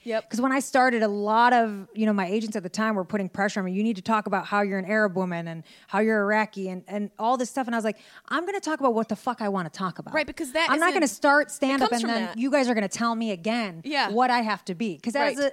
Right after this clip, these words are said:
Speaker 2: a, in every other field I've ever been in, everyone's like, "This is what you need to do. This is how you have to act." And my entire upbringing was that way.
Speaker 1: And you're like,
Speaker 2: So
Speaker 1: "Fuck you, I'm here because of all
Speaker 2: Right.
Speaker 1: of that."
Speaker 2: And what, so when I started stand up, I promised myself,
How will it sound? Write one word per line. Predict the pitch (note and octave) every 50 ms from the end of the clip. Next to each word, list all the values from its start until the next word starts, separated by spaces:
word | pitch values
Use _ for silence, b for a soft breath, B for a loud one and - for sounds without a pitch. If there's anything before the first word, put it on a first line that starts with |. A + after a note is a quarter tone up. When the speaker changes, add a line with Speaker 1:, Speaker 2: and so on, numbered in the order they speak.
| -
Speaker 2:
a, | - C#4 D4
in | C#4 D4
every | D4+ D#4 D#4+ F#4 F4+
other | E4+ D#4 D4 C#4+
field | - - D4+ D4 C4+
I've | C4 B3 A3+
ever | A#3+ A3 A3+
been | F#3+ C4 D4 C#4+
in, | A3 G3 F#3 B B B B B
everyone's | A3+ A3 B3+ A3+
like, | A#3+ A3 F#3 F3+
"This | A3+ A#3+ A#3+
is | B3 B3+
what | C4+ B3+
you | B3
need | B3 A#3 G#3
to | E3+
do. | E3 E3 G#3+ G#3
This | F3+ E3 G3+ F#3+ -
is | A3
how | A#3+ A3+
you | A3+ G#3+ A3
have | G#3 G3 -
to | G3 -
act." | F#3+ F#3+ F#3 F#3 - B B B B
And | - G3+
my | A3 A3+ A3+
entire | A3+ - B3+ C4 B3 G#3
upbringing | A#3 D4 D#4 - C#4 B3 A3 F#3+ F#3 F3+
was | E3+ E3 D#3
that | C#3+ E3+ D#3 - -
way. | E3 D#3 - - -
Speaker 1:
And | - B3+
you're | C4 C4+
like, | B3+ A#3+
Speaker 2:
So | - C4+ B3+ B3+
Speaker 1:
"Fuck | C4 C4 - C#4
you, | D4+ D4+
I'm | C4 A#3 A#3
here | A#3 C4 C#4 C#4 A#3+
because | A3 - - C4 C#4 C#4
of | C4+
all | C#4+
Speaker 2:
Right. | D4+ C4 G#3 F#3+
Speaker 1:
of | F#3 F3+
that." | F#3+ F#3+ F#3+ F#3+ - -
Speaker 2:
And | B3 C#4 C#4+ C4 C#4+ C#4+
what, | D4 D4 D4
so | - D#4 D4
when | D4 D4
I | D4 D4+
started | D4+ - D4+ C#4 C4 G#3+
stand | - - C#4+ D4 D#4 D4+
up, | C#4+ B3 -
I | G#3
promised | G#3 - - - A#3+ B3 B3+ B3+ C4 - - -
myself, | G3+ F#3+ F#3+ - - F#3 F3 F3 F3 E3+